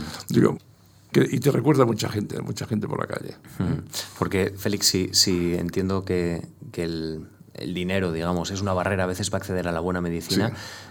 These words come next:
Speaker 2: para usted no siempre lo fue así, ¿no? Entiendo que, que algunas visitas gratuitas, algunos consejos
Speaker 1: No, no,
Speaker 2: gratuitos,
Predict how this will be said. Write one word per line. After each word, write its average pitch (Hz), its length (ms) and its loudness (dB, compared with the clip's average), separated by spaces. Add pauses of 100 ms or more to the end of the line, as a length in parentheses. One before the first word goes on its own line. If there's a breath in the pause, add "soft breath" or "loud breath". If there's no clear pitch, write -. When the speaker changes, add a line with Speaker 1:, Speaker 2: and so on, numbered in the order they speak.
(140 loud breath)
Speaker 2:
para 87 140 6
usted 95 320 6
no 90 180 2
siempre 87 240 2
lo 85 60 2
fue 87 160 -2
así, 104 180 0
¿no? 101 220 0
Entiendo 92 280 0
que, 90 200 2
que - 120 -2
algunas 101 640 4
visitas 98 320 0
gratuitas, 92 540 0
algunos 90 400 -2
consejos 90 360 -2
Speaker 1:
No, 87 80 4
no, 87 60 6
Speaker 2:
gratuitos, 87 280 4